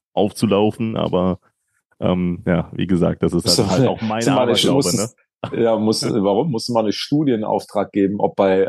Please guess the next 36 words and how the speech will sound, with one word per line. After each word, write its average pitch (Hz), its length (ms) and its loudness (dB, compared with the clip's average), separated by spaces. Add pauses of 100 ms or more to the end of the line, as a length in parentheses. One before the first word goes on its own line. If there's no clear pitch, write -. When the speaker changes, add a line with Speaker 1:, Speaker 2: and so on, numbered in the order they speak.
Speaker 2:
warmen 110 300 0
Temperaturen 117 840 -6
öfters 117 280 -2
die 113 100 0
Mannschaft 110 400 0
mit 104 120 0
hellen 113 240 2
Trikots - 380 -2
gewinnt. 92 320 -4
Ja, 92 80 2
das 92 160 -4
wäre 92 160 4
mal 95 160 2
interessant. 92 440 -2 (1200)
Speaker 1:
<laughs> - 560 -2
Wenn 120 300 0
da 160 120 0
jemand 135 380 0
Interesse 113 520 0
hat, - 340 -6
dann 139 380 0
gerne, 117 420 2 (580)
äh, - 60 -2
an 120 340 0
uns 123 280 -6
weiterleiten, 101 640 0
wenn 95 100 0
da 104 80 0
jemand 104 240 0
was 107 160 -2
in 110 60 0
Speaker 2:
Ja. 101 60 4
Speaker 1:
Erfahrung 101 300 2
gebracht 87 380 -6
hat. - 240 -6
Aber, 131 480 0